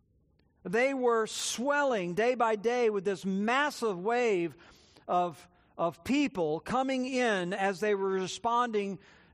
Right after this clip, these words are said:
to the accolades, to the praise, to the celebration of this great healer.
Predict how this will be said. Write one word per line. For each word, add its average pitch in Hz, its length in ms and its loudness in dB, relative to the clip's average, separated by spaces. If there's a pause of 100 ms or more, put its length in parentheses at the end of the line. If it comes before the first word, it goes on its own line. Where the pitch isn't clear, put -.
to 208 340 0
the 175 460 -2 (520)
accolades, 180 1040 0
to 196 440 -2 (360)
the 175 140 -2
praise, 202 840 0
to 208 120 -2
the 190 120 -2
celebration 226 1000 0
of 202 200 -2
this 226 220 -2
great 240 400 -2
healer. 208 580 -2